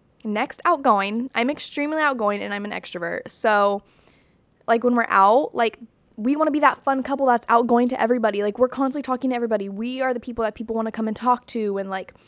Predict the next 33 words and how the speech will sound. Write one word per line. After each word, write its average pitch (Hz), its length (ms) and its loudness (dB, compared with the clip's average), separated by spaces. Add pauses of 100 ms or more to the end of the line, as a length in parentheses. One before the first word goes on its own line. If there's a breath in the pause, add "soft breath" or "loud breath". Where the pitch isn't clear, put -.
(180 soft breath)
we'll 240 100 2
talk 254 220 -4
to - 100 -12
anybody. 233 540 -4 (480 soft breath)
Everybody's 330 380 2
always 226 280 4
said 214 160 -6
to 196 40 -10
me, - 240 -12
"You 220 160 -4
have 285 160 -2
never 220 260 0
met 202 160 -6
a 202 40 -8
stranger," 208 640 -10
because 247 280 -2
I 285 120 2
could 302 260 -4 (120)
have 247 360 2 (140)
an 233 260 -2
hour 233 220 4
conversation 240 500 -4
with 202 80 -6
someone 247 200 0
at 220 80 -6
the 202 60 -8
grocery 175 320 -4
store, - 240 -10
a 208 80 -4
random 240 280 0
stranger. 190 580 -8 (840 soft breath)
Just - 220 -6
be 349 140 0